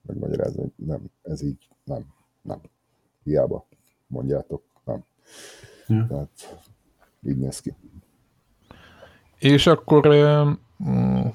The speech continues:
Speaker 2: mit akartam, ö, visszatérve, tehát akkor, ö, van, aki szabad kezet ad, van, aki nem. Akkor végül is. Vagy jobban engedik a gyeplőt,
Speaker 1: Ö,
Speaker 2: stb. stb.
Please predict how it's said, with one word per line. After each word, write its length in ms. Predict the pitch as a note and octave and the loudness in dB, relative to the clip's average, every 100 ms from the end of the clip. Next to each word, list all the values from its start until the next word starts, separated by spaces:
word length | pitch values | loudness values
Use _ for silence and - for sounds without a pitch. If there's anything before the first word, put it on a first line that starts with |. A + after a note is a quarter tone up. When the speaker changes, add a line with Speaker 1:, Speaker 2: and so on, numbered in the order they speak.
| - - - _ _ _ _ - | -8 -20 -20 _ _ _ _ -4
Speaker 2:
mit 120 | C3+ | 0
akartam, 500 | C#3+ C#3+ A#2+ C3+ B2 | 4 4 4 2 2
ö, 260 | B2 B2 B2 B2 - - - - - | 4 4 2 -2 -10 -20 -20 -20 -2
visszatérve, 600 | D#3+ - D3 C3 A#2+ A#2+ | 2 2 4 4 4 4
tehát 200 | C3+ B2+ | 4 2
akkor, 320 | C3+ C#3+ B2+ | 2 2 2
ö, 380 | - C3+ C3+ C3 - C3+ | 2 4 6 2 0 2
van, 160 | D#3 | 4
aki 200 | C#3+ - | 4 2
szabad 340 | B2+ E3 D#3 D3 | 0 2 2 2
kezet 300 | C#3+ B2+ A#2 | 0 2 2
ad, 160 | A#2+ | 2
van, 120 | A#2+ A2+ | 2 2
aki 180 | A2+ | 0
nem. 280 | G#2+ G2 G2 - - _ _ _ _ _ - | -2 -2 -4 -8 -20 _ _ _ _ _ -10
Akkor 300 | A2+ A2+ A2 | -8 -4 -2
végül 280 | G#2 G2+ G2+ | -2 -2 -6
is. 340 | A2 - - _ _ _ - - - B1 A#1 | -8 -12 -14 _ _ _ -20 -20 -16 -12 -6
Vagy 160 | A2+ G#2+ | -4 0
jobban 300 | C3 B2+ B2 | 0 0 -2
engedik 400 | A#2+ A#2 A2+ G#2+ | -2 -2 -2 0
a 40 | |
gyeplőt, 600 | G#2 A2+ B2 B2 B2 B2+ | 2 6 8 10 10 8
Speaker 1:
Ö, 80 | B2 | 6
Speaker 2:
stb. 440 | A2 A2+ A2 - - | 4 -2 -2 -4 -4
stb. 520 | A2 G#2+ A2 A#2+ A#2 | -6 -4 -6 -6 -10